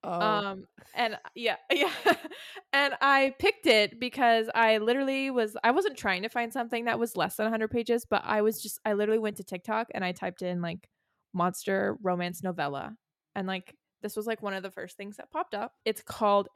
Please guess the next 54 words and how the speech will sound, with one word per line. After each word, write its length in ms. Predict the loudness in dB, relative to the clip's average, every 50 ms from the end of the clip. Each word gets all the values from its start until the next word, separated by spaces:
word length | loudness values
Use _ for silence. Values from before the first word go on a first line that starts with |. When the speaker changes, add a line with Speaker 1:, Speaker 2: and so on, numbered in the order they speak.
| -14 -10 -2
Speaker 2:
this 160 | 0 0 0
is 80 | 2 0
also 200 | 0 0 -2 -6
part 180 | -8 -6 -6
of 60 | -6 -8
a 40 |
series, 320 | -8 -6 -6 -4 -4 -6 -6
but 200 | _ -6 -2 0
this 180 | 0 0 0
one 100 | 0 0
is 140 | 0 0 -2
called 340 | 0 2 2 4 4 2 0 -6 _ _ _
Love 520 | -6 0 2 6 8 8 8 6 4 -2 -12 -10 _
Laugh 500 | 0 4 4 6 4 4 2 -4 -14 -20 -20 -20 -20 _ -20 _ _ _ _ _ _ _ -20 -20 -20 -20 _ _ _ -6
Lich, 560 | -2 0 0 -2 -2 _ -10 -12 -12 -14 -16 _ -20 _ _
I 60 | -6
think 180 | -6 -6 -6 -6
is 100 | -8 -6
how 100 | -6 -6
you 160 | -6 -6 -8
say 240 | -6 -4 -2 -2 0 -2
it. 120 | -2 -2 0
It's 260 | 0 0 0 -4 -12 -16 -4 _
L 180 | 2 4 4 4
I 180 | 4 2 2
C 280 | 0 -2 -6 -8 -8 -6 -6
H, 340 | -6 -8 -8 -12 -16 -18 -18 _ _ _ _
which 140 | -10 -4 -2
I 80 | 0 0
was 100 | 0 0
like, 160 | -4 -6 -6 _ _ _ _ _ _ _ _
"What 200 | -8 -6 -4 -4
is 160 | -6 -6 -6
that? 320 | -4 -4 -4 -4 -4 -8 _ _ _ _ _ _ _ _ _
I 60 | -8 -6
don't 160 | -6 -4 -4
know 80 | -4
what 140 | -4 -4 -4
that 140 | -6 -6 -4
is." 360 | -2 -4 -4 -4 -6 -12 -18 _ _ _ _ _ _ -6
I 40 |
looked 180 | -4 -4 -4 -4
it 80 | -2 0
up, 240 | 0 0 -2 -2 _ -4
and 100 | -2 -2
it 100 | 2 2
is 120 | 2 2
apparently 460 | 2 -4 -4 -4 -4 -4 -4 -6 -8 -10
some 240 | -6 -6 -6 -6
type 260 | -6 -6 -6 -6 -4 -6
of, 160 | -8 -8 -8
like, 220 | -8 -10 -10 -10 _ -6
undead 600 | -6 -4 -4 -6 -6 -4 -4 -4 -4 -6 -8 -14 -20 _ _ _ _ _ _ _ _ _ _
creature. 480 | -14 -12 -12 -10 -10 -10 -12 -12 -12